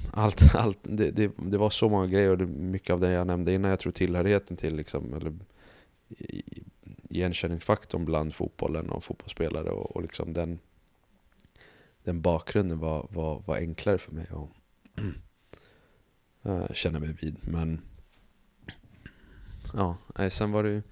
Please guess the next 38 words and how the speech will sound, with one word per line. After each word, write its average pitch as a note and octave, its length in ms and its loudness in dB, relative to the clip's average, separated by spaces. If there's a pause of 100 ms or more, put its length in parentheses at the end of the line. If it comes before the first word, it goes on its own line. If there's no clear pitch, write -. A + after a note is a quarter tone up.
(760)
eh, F#2+ 340 -4
övertalan F2+ 480 -2
från F2+ 160 -4
familjen F2 460 -4
som E2+ 220 -6
tycker - 220 -8
att - 100 -6
jag D#2+ 100 -4
hade E2+ 200 -4 (200)
investerat F2 520 -4
för - 100 -10
mycket F#2 220 -6
i - 40 -2
hockeyn F2+ 380 -4
för - 220 -2
att - 80 -8
bara D#2+ 240 -2 (480)
<clears throat> - 440 4
låta F2+ 300 0
det E2+ 80 2
gå. E2 220 2
De E2 140 -2
såg E2 260 2
väl E2 100 0
någonting. E2 440 2 (920)
Eh, D#2+ 400 -2
såg G2 240 4
väl F2 120 2
att E2+ 100 -2
det, E2+ 240 -2
det - 120 -6
fanns F#2 280 -2
någonting E2 260 -4
där, F#2 200 -2
så - 140 -8
att - 80 -6
det F2+ 80 -6
var... F2+ 180 -2